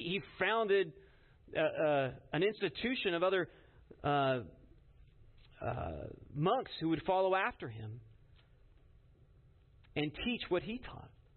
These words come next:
He's making a hyperbolic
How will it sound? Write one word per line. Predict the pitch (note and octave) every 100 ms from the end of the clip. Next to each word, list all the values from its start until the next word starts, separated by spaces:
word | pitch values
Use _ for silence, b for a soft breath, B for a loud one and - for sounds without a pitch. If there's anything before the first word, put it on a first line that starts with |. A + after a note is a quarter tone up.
| - - - - - - - - - - - - - -
He's | F3 E3+
making | A3 A#3+ G#3+ E3+
a | C#3 - B B
hyperbolic | - A3+ A#3+ A3 G3